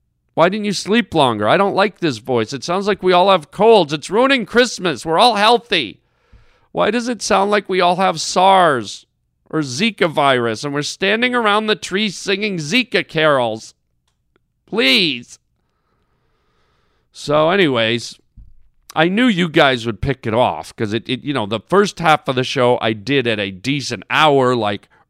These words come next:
earlier yesterday. And this half of the show, it's like, "Fuck, this guy's groggy as all ass hair. What,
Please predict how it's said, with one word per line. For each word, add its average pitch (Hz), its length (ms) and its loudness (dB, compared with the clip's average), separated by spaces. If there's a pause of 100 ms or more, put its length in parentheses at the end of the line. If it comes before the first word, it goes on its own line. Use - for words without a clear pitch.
earlier 151 800 4 (520)
yesterday. 139 920 -2 (1080)
And 113 180 -8
this 208 240 2
half 135 300 -4
of 110 80 -6
the 107 80 -6
show, 117 380 -2
it's 117 200 -8
like, 95 320 -10
"Fuck, - 400 -4
this - 220 -8
guy's 92 400 -8
groggy 135 600 -2
as 143 140 -2
all 160 260 4
ass 214 340 0
hair. 113 260 -4
What, 151 200 -6